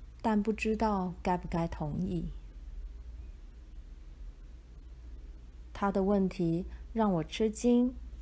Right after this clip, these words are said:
这是我第一次接受自己为中年人。尽管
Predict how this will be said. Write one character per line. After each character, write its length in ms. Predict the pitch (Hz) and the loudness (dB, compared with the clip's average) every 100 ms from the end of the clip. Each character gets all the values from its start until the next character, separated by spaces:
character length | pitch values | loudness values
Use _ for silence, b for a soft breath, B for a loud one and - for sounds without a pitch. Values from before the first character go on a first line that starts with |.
| - - - - - - - - - - | -10 -10 -10 -10 -12 -14 -14 -14 -12 0
这 120 | 339 | 4
是 140 | 339 339 | 6 6
我 180 | 262 185 | 8 6
第 300 | - 262 285 | 6 4 4
一 60 | |
次 400 | 277 - 247 180 - - - - - - | 4 4 6 4 0 -12 -12 -12 -10 2
接 180 | 208 208 | 6 6
受 300 | - 202 175 | 6 4 4
自 200 | 190 175 | 2 2
己 320 | 170 156 147 - | 2 0 0 0
为 160 | 151 | 0
中 320 | 160 208 214 | 4 6 8
年 240 | 208 160 160 | 6 4 2
人。 380 | 156 139 156 170 - - - - - - - - - - - - - - - - - - | 0 0 -2 -4 -8 -12 -10 -10 -10 -12 -10 -12 -10 -8 -10 -10 -8 -8 -8 -10 -8 -4
尽 300 | - 170 185 | 2 4 4
管 360 | 208 185 160 | 6 6 4